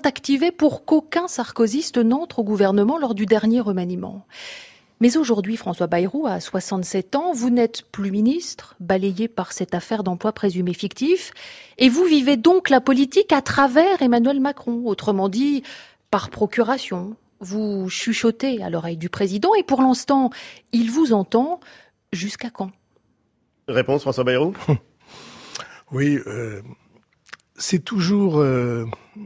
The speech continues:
Speaker 3: un tout petit peu particulier de se voir ainsi,
Speaker 1: Croqué.
Speaker 3: euh, euh, croqué, euh, au sens figuré du,
Speaker 1: Bien sûr.
Speaker 3: du mot, <laughs> euh, jusqu'à maintenant. Donc,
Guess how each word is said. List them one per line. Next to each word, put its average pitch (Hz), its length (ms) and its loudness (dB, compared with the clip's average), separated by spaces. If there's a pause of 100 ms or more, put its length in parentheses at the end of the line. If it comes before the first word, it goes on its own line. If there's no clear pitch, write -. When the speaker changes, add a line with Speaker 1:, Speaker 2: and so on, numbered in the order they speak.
(840)
Speaker 3:
un 139 100 0 (140)
tout 175 120 -4
petit 165 220 -8
peu 156 160 -2
particulier 139 840 -2
de 120 340 -2
se - 220 -6
voir 120 360 2
ainsi, 117 460 -4
Speaker 1:
Croqué. 214 400 -2 (180)
Speaker 3:
euh, 247 60 0 (280)
euh, 117 220 -2
croqué, 165 600 0 (760)
euh, 107 1040 -10 (160)
au 101 100 -16
sens 107 300 -6
figuré 123 720 -4
du, 104 300 -14
Speaker 1:
Bien 220 100 -4
sûr. 180 260 -10
Speaker 3:
du 120 160 -8
mot, 165 180 0 (420)
<laughs> 349 440 -2
euh, 113 320 -4
jusqu'à 123 360 -2
maintenant. 117 600 -2
Donc, 120 400 0